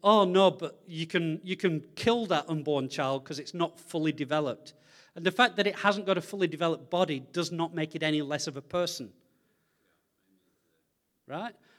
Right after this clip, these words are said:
Otherwise, we extrapolate that and say a person with one leg, a person with one arm, a person with intellectual difficulties, they're not a person. And we can deny the personhood.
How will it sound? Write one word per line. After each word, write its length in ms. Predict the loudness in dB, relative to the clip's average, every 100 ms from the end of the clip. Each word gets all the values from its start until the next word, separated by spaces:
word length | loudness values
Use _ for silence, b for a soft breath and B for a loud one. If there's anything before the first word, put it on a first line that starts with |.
| b
Otherwise, 500 | 2 4 6 6 6
we 160 | 4 2
extrapolate 640 | 2 -2 -4 -2 -2 0
that 100 | -2
and 120 | -4 -2
say 100 | -2
a 60 |
person 320 | 0 0 -2
with 160 | -8 -4
one 220 | -2 0
leg, 280 | 0 0 -2 B B
a 60 | -8
person 420 | 2 4 2 0
with 140 | -2 0
one 180 | -2
arm, 460 | 0 0 0 0 -8 b b b
a 40 | -2
person 380 | 2 4 4
with 140 | 0 2
intellectual 680 | 0 0 0 -2 -4 -8 -4
difficulties, 800 | -6 -6 -10 -12 -6 -6 -6 -12 b b -2
they're 100 | 2
not 200 | 2 2
a 40 |
person. 460 | 0 0 0 -6 -12 _ _
And 100 | -8
we 60 | -6
can 200 | -4 -4
deny 360 | -2 0 2 0
the 80 |
personhood. 580 | -2 -4 -4 -6 -8 -8